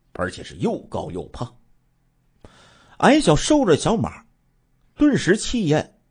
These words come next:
就被这个张姓女工给压下去了。但是女人嘛，这个心里虽然怕了，嘴上可从来不服人呢。所以呢，小马说了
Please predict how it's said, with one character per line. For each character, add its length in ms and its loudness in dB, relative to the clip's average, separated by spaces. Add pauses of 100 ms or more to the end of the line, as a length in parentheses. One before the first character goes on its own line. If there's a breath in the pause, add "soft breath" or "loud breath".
(120)
就 200 -4
被 180 -4
这 240 -10
个 340 -10 (220)
张 200 0
姓 180 -4
女 140 -6
工 180 -6
给 140 -10
压 220 -4
下 120 -12
去 180 -14
了。 140 -18 (1120 soft breath)
但 160 2
是 80 4
女 160 -2
人 280 -12
嘛， 380 -4 (540)
这 220 -6
个 300 -8 (380)
心 380 0
里 120 2
虽 160 -6
然 100 -6
怕 260 -6
了， 100 -20 (300)
嘴 280 -8
上 220 0
可 140 -8
从 200 -6
来 240 -4 (380)
不 100 -12
服 200 -4
人 260 -4
呢。 160 -4 (1500 soft breath)
所 200 -2
以 100 -2
呢， 160 -10 (380)
小 140 -6
马 160 -8
说 220 -12
了 120 -20